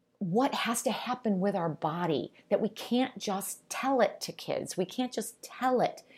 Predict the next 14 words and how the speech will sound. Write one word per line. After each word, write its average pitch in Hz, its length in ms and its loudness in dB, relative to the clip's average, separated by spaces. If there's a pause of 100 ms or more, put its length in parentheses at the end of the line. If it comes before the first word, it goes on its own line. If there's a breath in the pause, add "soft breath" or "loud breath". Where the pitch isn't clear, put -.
(320 soft breath)
to 175 480 2
the 165 140 -4
teachers. - 640 -6 (320 loud breath)
We 196 120 6
have 185 440 -2
to 170 200 -2 (220)
do 180 300 4
it. - 320 -4
We 170 80 -2
have 160 220 -6
to 151 140 -4 (160)
do 240 400 6
the 233 120 8
work, 175 640 4